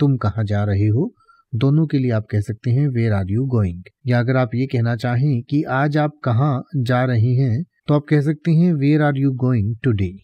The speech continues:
Where are you going today? या अगर आप ये कहना चाहें कि आपका ऑफिस कहाँ है, तो आप कह सकते हैं, "Where is your office?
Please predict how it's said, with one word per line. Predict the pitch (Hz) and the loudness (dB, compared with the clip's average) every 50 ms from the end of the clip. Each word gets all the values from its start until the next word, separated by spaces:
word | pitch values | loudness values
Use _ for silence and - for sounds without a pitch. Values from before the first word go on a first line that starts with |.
| _ _ _ - 127 123 | _ _ _ -4 0 2
Where | 143 156 170 165 165 160 | 4 4 4 4 2 2
are | 156 156 160 | 2 2 2
you | 156 135 120 123 | 0 0 0 -2
going | 123 120 101 95 107 123 110 - 131 | 0 0 0 -2 -4 -8 -6 -4 -2
today? | 117 101 101 87 85 - _ _ _ - | -2 0 -2 -4 -6 -12 _ _ _ -2
या | 131 127 127 | 0 2 2
अगर | 127 120 139 135 | 2 2 2 0
आप | 135 120 - 120 | 0 0 -2 -4
ये | 131 131 | -6 -2
कहना | - 117 110 117 - | -2 0 0 0 -2
चाहें | 107 - 120 120 117 131 147 151 151 | -2 -4 -2 -2 0 0 0 -2 -2
कि | - 143 | -2 -4
आपका | 139 123 123 131 139 - _ - 156 | -2 -2 -2 -2 -4 -6 _ -4 -4
ऑफिस | 147 - - 120 131 127 - 185 175 - | -2 -2 -4 -6 -6 -2 -2 -2 -4 -2
कहाँ | - - 123 107 120 135 135 | -2 -2 0 0 2 2 2
है, | 127 139 123 110 151 202 - _ _ _ _ _ _ _ _ _ | 0 0 0 -2 -4 -6 -12 _ _ _ _ _ _ _ _ _
तो | 156 151 | -2 -2
आप | 143 - | 0 0
कह | 156 139 | -2 -2
सकते | 131 156 143 - - 165 | -2 -2 -6 -4 -2 0
हैं, | 147 151 170 170 | 2 2 2 2
"Where | 151 135 139 147 156 151 147 139 | 0 0 2 2 2 2 2 0
is | 120 110 104 101 | 0 -2 -2 -4
your | 98 107 - - 131 123 | -4 -4 -6 -4 -4 -4
office? | 120 - - 104 95 - - - | -4 -4 -6 -10 -10 -10 -16 -20